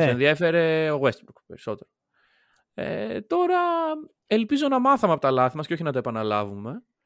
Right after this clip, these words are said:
Speaker 2: γιατί είναι για να πληρωθεί αυτός ο παίκτης.
Speaker 1: Ναι, και εγώ έτσι πιστεύω. Εντάξει, βέβαια, όλα έχουν την τιμή τους, έτσι, δε-,
Speaker 2: Εντάξει.
Speaker 1: για να γίνει και trade, max συμβόλαιο στον Austin Reeves.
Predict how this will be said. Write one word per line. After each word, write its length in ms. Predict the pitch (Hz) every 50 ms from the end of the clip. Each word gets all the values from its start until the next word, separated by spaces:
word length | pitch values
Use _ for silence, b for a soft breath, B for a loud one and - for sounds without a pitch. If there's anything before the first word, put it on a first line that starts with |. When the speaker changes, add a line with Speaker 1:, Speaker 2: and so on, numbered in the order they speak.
| _ _ _ _ _ _ _ -
Speaker 2:
γιατί 400 | 139 147 165 - 240 240 - _
είναι 280 | - 247 262 247 208 165
για 140 | 127 123 117
να 100 | 110 107
πληρωθεί 500 | - 113 110 104 107 104 - - 107 104
αυτός 340 | 98 _ - 113 104 - -
ο 60 | -
παίκτης. 540 | - 110 104 101 _ _ _ - - _ _ _ _ _ _ _ -
Speaker 1:
Ναι, 260 | 156 147 151 151 151
και 120 | 131 127 143
εγώ 100 | 139 151
έτσι 200 | 156 151 - -
πιστεύω. 520 | - 120 - - - 117 113 113 110 117
Εντάξει, 400 | 127 151 190 196 170 - - 156
βέβαια, 360 | 160 175 170 190 190 175 160 160 170 - -
όλα 260 | - 170 185 180 180
έχουν 160 | 180 165 170 165
την 80 | 160
τιμή 320 | 160 160 160 165 170 151 127
τους, 140 | - -
έτσι, 260 | - 117 113 110 113 113
δε-, 380 | 123 127 131 123 117 117 117 117
Speaker 2:
Εντάξει. 400 | 117 117 117 113 120 123 120 _ b b b b b b b _
Speaker 1:
για 100 | - 123
να 60 | 123
γίνει 220 | 123 120 127 127 120
και 180 | - 117 117 -
trade, 240 | 120 120 123 127 123 - - 139
max 140 | 143 143 131 -
συμβόλαιο 720 | - - 127 120 - - 131 127 120 127 127 127 123 120
στον 220 | - - 120 120
Austin 240 | 117 - - 127 123
Reeves. 220 | 147 202 240 247